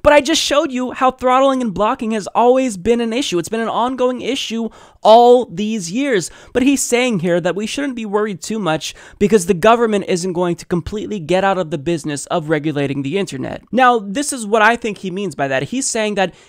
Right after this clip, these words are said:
even if the F C C itself won't be enforcing net neutrality, well, the F T C will still be able to do that.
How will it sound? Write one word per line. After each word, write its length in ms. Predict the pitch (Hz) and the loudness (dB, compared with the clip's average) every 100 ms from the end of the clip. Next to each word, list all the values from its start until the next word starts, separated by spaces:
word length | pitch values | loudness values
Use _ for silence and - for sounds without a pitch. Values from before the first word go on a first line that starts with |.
| _ | _
even 220 | 240 277 | -8 -6
if 80 | 294 | -4
the 100 | 233 | -4
F 160 | 196 202 | -6 -8
C 120 | 208 | -10
C 200 | 190 202 | -12 -10
itself 500 | 180 - 185 190 202 | -8 -6 -4 -4 -4
won't 180 | 185 151 | -6 -6
be 80 | 185 | -6
enforcing 540 | 170 - 165 185 196 | -6 -4 -6 -6 -10
net 140 | 202 202 | -10 -10
neutrality, 580 | 196 233 220 226 247 233 - - | -12 -8 -6 -4 -6 -10 -4 4
well, 120 | 247 | 4
the 160 | 233 - | 4 -2
F 260 | 233 - - | -6 -6 -12
T 220 | - 277 | -8 -6
C 260 | 277 214 208 | -6 -8 -8
will 160 | 196 202 | -6 -6
still 360 | - 202 190 | -6 -6 -6
be 220 | 165 190 | -6 -8
able 360 | - 175 180 175 | -8 -6 -6 -8
to 160 | - 202 | -10 -8
do 200 | 254 277 | -6 -4
that. 340 | 143 143 - | -4 -4 -10